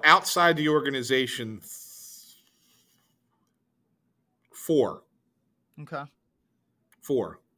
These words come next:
Speaker 2: Now,
Speaker 1: I th-, I, I think they're gonna,
Speaker 2: I don't
Speaker 1: I
Speaker 2: even,
Speaker 1: think
Speaker 2: I don't even care who they are. Let's save
Speaker 1: No, no.
Speaker 2: that.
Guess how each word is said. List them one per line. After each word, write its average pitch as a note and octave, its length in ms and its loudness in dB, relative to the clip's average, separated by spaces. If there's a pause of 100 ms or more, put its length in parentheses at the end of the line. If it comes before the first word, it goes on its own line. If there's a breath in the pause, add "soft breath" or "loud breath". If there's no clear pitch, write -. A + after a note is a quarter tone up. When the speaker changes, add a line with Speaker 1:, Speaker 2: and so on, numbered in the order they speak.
(720)
Speaker 2:
Now, B3 220 8
Speaker 1:
I G#3+ 40 2
th-, C3+ 240 0 (220)
I, C3+ 60 2
I C#3 40 2
think F3 180 4
they're - 100 4
gonna, E3+ 160 4
Speaker 2:
I D#4+ 40 8
don't F#4 80 8
Speaker 1:
I - 20 -
Speaker 2:
even, F#4 120 6
Speaker 1:
think D#4+ 220 2
Speaker 2:
I - 40 10
don't F4 180 8
even D#4+ 100 0
care D#4+ 160 4
who D4 140 4
they C4+ 100 10
are. A#3 300 6
Let's A3+ 180 4
save D4 240 0
Speaker 1:
No, C4 80 6
no. B3 120 10
Speaker 2:
that. G#2 120 -2